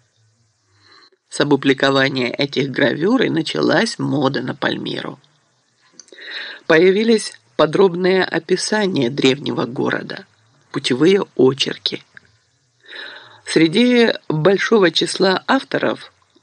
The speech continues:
была и русская путешественница Лидия Пашкова, которая опубликовала очерк об этом городе во французском журнале.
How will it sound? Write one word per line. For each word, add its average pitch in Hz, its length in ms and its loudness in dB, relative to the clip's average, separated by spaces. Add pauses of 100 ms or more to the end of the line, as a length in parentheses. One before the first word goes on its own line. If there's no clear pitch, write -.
была 180 540 2
и - 180 -2
русская 180 440 2
путешественница 214 1000 -4
Лидия 185 440 0
Пашкова, - 800 -6 (840)
которая 131 360 2
опубликовала 123 880 0
очерк - 460 0
об 120 100 -2
этом 117 320 -2
городе 160 520 0 (260)
во 143 140 2
французском 143 580 -4
журнале. 190 560 -2